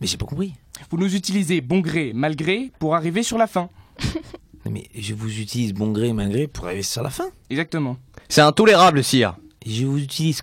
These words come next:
Speaker 1: contre votre gré pour arriver à mes fins.
Speaker 2: Ah, <laughs> ouais, c'est mieux.
Speaker 3: La tournure est plus graduelle.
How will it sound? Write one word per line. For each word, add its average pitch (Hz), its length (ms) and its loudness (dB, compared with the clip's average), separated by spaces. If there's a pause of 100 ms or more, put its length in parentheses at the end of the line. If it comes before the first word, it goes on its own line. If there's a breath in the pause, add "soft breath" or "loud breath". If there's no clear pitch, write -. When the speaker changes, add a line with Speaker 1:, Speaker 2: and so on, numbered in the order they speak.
(120)
Speaker 1:
contre 240 400 2
votre 131 280 0
gré 226 200 -2
pour 131 180 0
arriver 127 280 0 (220)
à 185 200 2
mes 196 160 2
fins. 208 320 -4
Speaker 2:
Ah, 160 520 -2 (120)
<laughs> - 80 -2
ouais, 143 460 -4
c'est - 160 -8
mieux. 151 200 -2 (160)
Speaker 3:
La 123 140 4
tournure 220 300 4
est 156 60 4
plus 180 140 -2
graduelle. 147 520 4